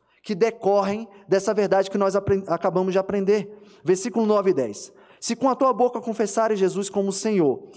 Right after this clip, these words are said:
e em teu coração creres que Deus o ressuscitou dentre os mortos, serás salvos. Porque com o coração se crê para a justiça, e com a boca se confessa a respeito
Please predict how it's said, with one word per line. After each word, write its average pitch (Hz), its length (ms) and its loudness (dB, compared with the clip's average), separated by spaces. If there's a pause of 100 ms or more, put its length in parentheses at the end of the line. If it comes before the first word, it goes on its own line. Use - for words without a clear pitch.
(160)
e 185 100 2
em 208 100 2
teu 233 160 2
coração 226 460 0
creres 202 480 2
que 190 140 -6
Deus 196 280 2
o 180 60 0
ressuscitou 165 600 -2
dentre 147 260 -2
os 123 80 -8
mortos, 175 500 -2 (280)
serás 247 360 2
salvos. 156 500 -2 (400)
Porque 214 240 2
com 214 160 0
o 202 40 0
coração 202 420 0
se 202 120 -10
crê 175 220 0
para 180 180 0
a - 20 -2
justiça, 175 600 -4 (260)
e 185 80 -4
com 208 140 0
a 233 60 2
boca 170 480 0 (180)
se 196 220 -4
confessa 151 800 -4 (760)
a 165 100 0
respeito 160 600 -2